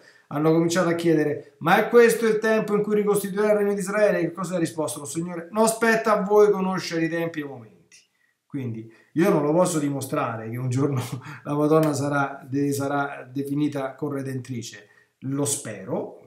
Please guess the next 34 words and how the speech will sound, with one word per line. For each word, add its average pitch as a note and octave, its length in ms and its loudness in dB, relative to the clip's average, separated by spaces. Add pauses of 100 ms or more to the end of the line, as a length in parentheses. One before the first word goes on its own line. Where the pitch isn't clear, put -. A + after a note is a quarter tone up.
(120)
perché - 460 -20
lo, A2 260 -10
lo, A2+ 300 -4
ne, C#3 220 -4
ne C#3+ 120 -4
sono D3+ 240 0
interiormente D#3 880 2
per, B2 200 -6
per, C#3 200 -6
persuaso, D3 920 -4 (360)
e, A2 1200 -10
e F#3 140 2
in E3 140 4
questa E3+ 300 0
speranza F3+ 880 -2
sono A#2+ 340 -6
certo C3 760 -6 (240)
che C3+ 180 -4
Dio D#3 220 -4
già C3+ 180 -4
conosce C3+ 420 -8
il F3+ 120 -10
tempo. - 640 -10
Cioè, - 300 -16 (600)
nel C#3 200 -8
millecinquecento C#3+ 1000 -8
la A#2+ 100 -8
Madonna C3+ 380 -8
non A2+ 160 -8
era D3+ 100 -4
ancora E3 260 -6
stata A2 280 -12
definita G#2 400 -18
Immacolata. G#2 640 -18